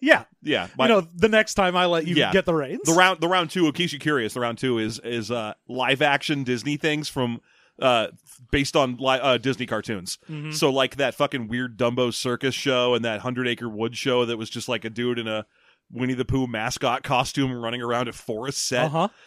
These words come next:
Speaker 2: And then there's another one. There's a, there was a, uh, uh, Alice in Wonderland one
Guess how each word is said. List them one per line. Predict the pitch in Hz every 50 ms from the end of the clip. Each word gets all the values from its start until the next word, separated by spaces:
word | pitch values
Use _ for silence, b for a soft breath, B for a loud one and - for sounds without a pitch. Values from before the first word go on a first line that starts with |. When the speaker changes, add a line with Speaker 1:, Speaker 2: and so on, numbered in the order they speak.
| b b
Speaker 2:
And | b 156 160
then | 165 165
there's | 160 151 131
another | 151 160 202 202 156
one. | 120 110 107 117
There's | 131 131 117
a, | 127 117 110 107
there | 104 123 120
was | 123 113 127
a, | 123 117 113 113
uh, | 107 101 95 95 95 98 92 _ _ _ - - - _ - -
uh, | 117 110 104 98
Alice | 127 147 156 143 -
in | 123 120
Wonderland | 120 135 131 117 113 101 92 90 87
one | 80 73 71 -